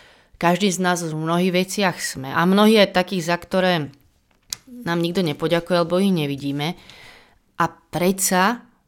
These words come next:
chcem s vami, aj keď počujete dnes toto slovo, aj tieto ďalšie týždne a mesiace, urobiť nový krok. Proste sa chcem pozrieť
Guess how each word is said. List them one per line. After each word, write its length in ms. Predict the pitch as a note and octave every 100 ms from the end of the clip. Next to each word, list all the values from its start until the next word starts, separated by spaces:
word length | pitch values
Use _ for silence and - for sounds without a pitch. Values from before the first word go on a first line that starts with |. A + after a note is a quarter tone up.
| _ _ _ _ _ _ _ -
chcem 400 | - - G3+ A3+
s 160 | G#3+ -
vami, 640 | F3+ D#3+ D#3 C3+ C#3+ - _
aj 160 | D3+ D3+
keď 140 | F3+
počujete 480 | - F#3+ F#3+ G3+ G3+ F3+
dnes 160 | F3+ F3
toto 320 | F3 F3 F3
slovo, 480 | - E3 D#3 C#3+ C3+
aj 240 | D3 D#3
tieto 240 | F3 F#3
ďalšie 480 | F3+ F#3 G3+ G3 -
týždne 400 | G3 F#3 E3 D3+
a 80 | D#3+
mesiace, 720 | D#3+ E3 - F3+ F3 D3 - _ -
urobiť 480 | G3+ G#3 G#3 G3+ F3+
nový 480 | F3+ G3+ G3+ A3 G#3
krok. 520 | - G3 G3 - - _ _ _ _ _ _ _ _ -
Proste 240 | F#3 A3+
sa 120 | A3
chcem 240 | G#3+ A#3+ A3
pozrieť 600 | G3+ G3+ A#3 A3 -